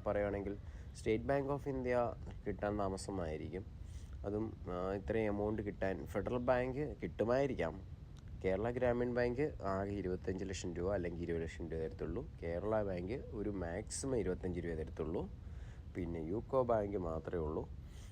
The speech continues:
നിങ്ങൾക്ക് നാൽപത് ലക്ഷം രൂപയ്ക്ക് മുകളിലോട്ട് വേണമെന്നുണ്ടെങ്കിൽ യൂക്കോ ബാങ്ക് ആയിരിക്കും ഏറ്റവും കൂടുതൽ ബെറ്റർ. പിന്നെ ഇൻട്രസ്റ്റ് റേറ്റ് എന്ന് പറയുമ്പോഴത്തേക്കും അത് നമുക്ക് പറയാൻ പറ്റത്തില്ല. നയൻ പോയിന്റ് വൺ ഒക്കെ ആയിരിക്കും. ഇപ്പം നമുക്ക്,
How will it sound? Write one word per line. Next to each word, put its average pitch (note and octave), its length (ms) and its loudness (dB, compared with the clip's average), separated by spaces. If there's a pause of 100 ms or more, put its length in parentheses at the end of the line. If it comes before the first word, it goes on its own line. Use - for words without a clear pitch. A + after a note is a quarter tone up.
(180)
നിങ്ങൾക്ക് F2 460 0
നാൽപത് E2+ 340 0
ലക്ഷം G#2 260 -2
രൂപയ്ക്ക് D#2 260 -2
മുകളിലോട്ട് D#2 600 -2
വേണമെന്നുണ്ടെങ്കിൽ D#2+ 920 -4
യൂക്കോ E2 360 -2
ബാങ്ക് E2 260 -2
ആയിരിക്കും D2+ 240 -4
ഏറ്റവും E2 300 -4
കൂടുതൽ D#2+ 340 -4 (1000)
ബെറ്റർ. F#2+ 480 0 (2000)
പിന്നെ G2+ 220 0
ഇൻട്രസ്റ്റ് A2+ 360 0
റേറ്റ് C#3 160 0
എന്ന് D#3 120 2
പറയുമ്പോഴത്തേക്കും C3+ 800 2
അത് B2+ 160 2
നമുക്ക് A#2 220 0
പറയാൻ G2+ 380 0
പറ്റത്തില്ല. E2+ 300 -2
നയൻ E2+ 300 -4
പോയിന്റ് F#2 220 -2
വൺ F2 240 0
ഒക്കെ F2+ 120 -4
ആയിരിക്കും. E2 240 -2
ഇപ്പം G2 180 -4
നമുക്ക്, G#2+ 440 0